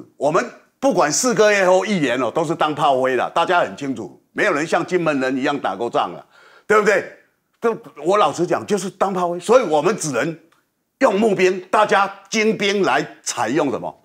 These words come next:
最高科技的武器，无人机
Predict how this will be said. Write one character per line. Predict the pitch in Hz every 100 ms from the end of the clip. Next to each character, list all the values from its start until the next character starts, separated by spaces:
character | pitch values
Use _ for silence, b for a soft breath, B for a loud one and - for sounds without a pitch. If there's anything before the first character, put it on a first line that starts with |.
| -
最 | 214 180
高 | - 170 180 - _ _
科 | - 165 165
技 | 170
的 | 131
武 | 104 92 98
器， | 151 101 b b b
无 | - 233
人 | 190 214
机 | 208 208